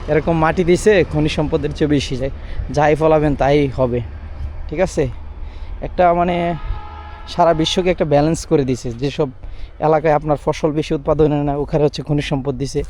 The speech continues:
যেখানে ফসল উৎপাদন হচ্ছে, সেখানে আপনার মাটি ভালো আছে, অর্থাৎ খনিজ সম্পদের চেয়েও মাটির গুণাগুণ ভালো, যার কারণে এখানে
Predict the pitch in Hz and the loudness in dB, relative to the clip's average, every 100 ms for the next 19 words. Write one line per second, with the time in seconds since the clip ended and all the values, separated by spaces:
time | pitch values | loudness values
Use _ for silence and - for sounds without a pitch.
0 | - - - 143 147 151 - 151 160 151 | -8 -18 -10 -4 -2 -2 -4 -4 0 0
1 | 139 151 147 139 - 151 - 135 143 143 | 2 2 2 0 0 -2 0 0 0 0
2 | - - - - - 135 143 135 135 151 | -6 -16 -18 -16 -12 -2 2 4 2 0
3 | 143 135 - - - - - - - - | -2 -4 -14 -20 -20 -20 -20 -20 -12 -2
4 | 139 143 151 - 160 - - 131 135 - | 2 4 4 4 0 0 -6 -4 -6 -6
5 | - - 156 - 139 147 147 - 160 147 | -8 -2 -2 -2 -2 2 2 0 -2 0
6 | 143 147 143 - - - - - - - | -2 -4 -6 -14 -18 -18 -18 -20 -18 -4
7 | 151 151 151 143 135 135 143 - - - | 0 2 2 2 2 2 -2 -10 -18 -20
8 | - - - - - - 165 151 170 165 | -20 -20 -20 -20 -18 -4 -2 0 0 0
9 | 165 160 160 | 0 -2 -2